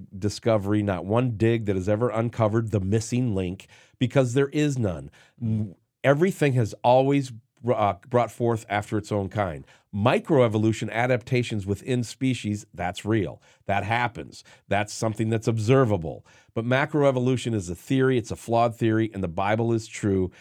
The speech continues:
And I'm just telling you, when you put your faith in God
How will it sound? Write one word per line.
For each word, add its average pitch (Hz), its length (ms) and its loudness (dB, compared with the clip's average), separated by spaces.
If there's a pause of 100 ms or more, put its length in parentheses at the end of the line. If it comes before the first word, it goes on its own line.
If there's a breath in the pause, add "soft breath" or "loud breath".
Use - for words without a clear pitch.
(260 loud breath)
And 107 140 2
I'm 131 100 2
just 165 240 -2
telling 160 320 -2
you, 107 200 -2
when 117 200 -2
you 117 80 0
put - 200 -2
your 110 80 0
faith 151 400 -2
in 151 120 -2
God 143 400 0